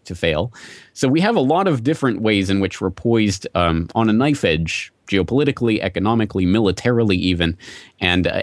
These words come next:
any number of events could set it off. So I, I liken this to nineteen fourteen,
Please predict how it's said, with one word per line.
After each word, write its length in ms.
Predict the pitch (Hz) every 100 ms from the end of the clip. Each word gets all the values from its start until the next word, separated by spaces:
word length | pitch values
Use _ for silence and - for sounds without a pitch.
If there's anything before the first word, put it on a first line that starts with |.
| -
any 240 | 135 156
number 400 | 131 123 113 101
of 80 | 90
events 280 | 85 87 -
could 160 | 87
set 200 | 85 87
it 100 | 85
off. 420 | 85 80 78 - -
So 380 | - 117 98 98 - _ _ 127
I, 240 | 202 262 -
I 320 | 139 185 185
liken 440 | 135 165 180 147
this 260 | 117 101 -
to 280 | - 110 98
nineteen 460 | 98 120 117 101
fourteen, 580 | 90 110 107 95 80 80